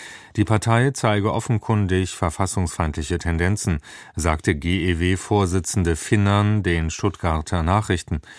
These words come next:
Das dürften und sollten Lehrerinnen und Lehrer in ihrem Unterricht deutlich machen. Die Beamten seien im Staatsdienst tätig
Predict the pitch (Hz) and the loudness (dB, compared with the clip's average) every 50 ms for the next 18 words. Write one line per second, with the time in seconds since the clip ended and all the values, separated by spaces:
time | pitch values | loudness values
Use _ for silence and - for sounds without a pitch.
0 | - - - - - 95 87 - 120 127 135 - - 127 107 92 85 95 95 110 | -20 -20 -10 -4 -2 -2 0 2 2 2 2 0 0 0 0 0 2 2 0 2
1 | 113 - 98 92 98 113 123 123 113 104 110 107 110 107 85 92 85 76 87 87 | 2 0 0 2 2 2 2 2 2 2 2 2 2 0 0 -2 -2 -2 0 0
2 | 92 117 131 143 131 110 104 95 87 90 104 101 80 104 107 - 117 101 107 101 | 0 0 0 0 -2 -2 -2 -2 -2 -2 -2 -2 0 -2 0 0 0 0 0 -2
3 | - - - - 92 90 98 104 120 123 - 92 80 - - 80 71 69 - 82 | -4 -6 -10 -8 -4 -2 0 2 2 2 0 -2 -2 -2 -2 -2 -2 -2 -4 -6
4 | 73 71 - _ - - - - - - - 95 82 87 92 95 92 95 95 107 | -8 -8 -12 _ -20 -20 -20 -20 -8 -4 -2 -2 0 2 2 2 2 2 2 2
5 | 98 90 80 87 85 90 92 92 90 87 82 - - - 90 85 92 95 - - | 2 2 2 2 2 2 2 0 0 -2 -2 -2 -2 0 2 2 2 0 -2 -6
6 | - - 92 87 90 92 92 - - - 104 98 98 - 117 110 - - | -8 -6 -4 -4 -2 -2 -4 -6 -4 -2 0 0 0 0 0 -2 -2 -6